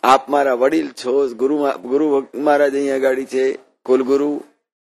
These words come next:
અને બધા નિર્ણય લેવાની અંદર મારા, મારા માથે, મારી ઉપર બેઠેલા જ છે. તો હું આવો નાનો અને સૌથી નીચે, આ નિર્ણય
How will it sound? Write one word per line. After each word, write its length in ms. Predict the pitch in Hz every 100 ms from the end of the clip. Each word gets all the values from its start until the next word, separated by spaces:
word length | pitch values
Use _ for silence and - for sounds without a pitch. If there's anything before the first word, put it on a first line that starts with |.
| _ _ _
અને 160 | 139 156
બધા 400 | 139 135 156 170
નિર્ણય 520 | 143 135 143 151 151
લેવાની 460 | 143 143 147 143
અંદર 420 | 147 143 151 160 - _ _ -
મારા, 380 | 120 131 139 139 127
મારા 220 | 139 139
માથે, 540 | 127 123 135 135 135 - _ _ 113
મારી 200 | 139 139
ઉપર 280 | 131 135
બેઠેલા 460 | 123 117 113 131 156
જ 60 | 151
છે. 340 | - 143 104 - _ _ _
તો 360 | - 170 175 - _ _ -
હું 260 | 143 170 -
આવો 300 | 139 160 160
નાનો 600 | 143 131 139 151 156 151 - _ _ _ _ _ - -
અને 200 | 135 143
સૌથી 640 | 143 151 151 - 156 147 131 _ _ 131
નીચે, 460 | 147 151 170 151 - _ _ _ _ _ _ -
આ 140 | 131
નિર્ણય 560 | 127 127 123 131 135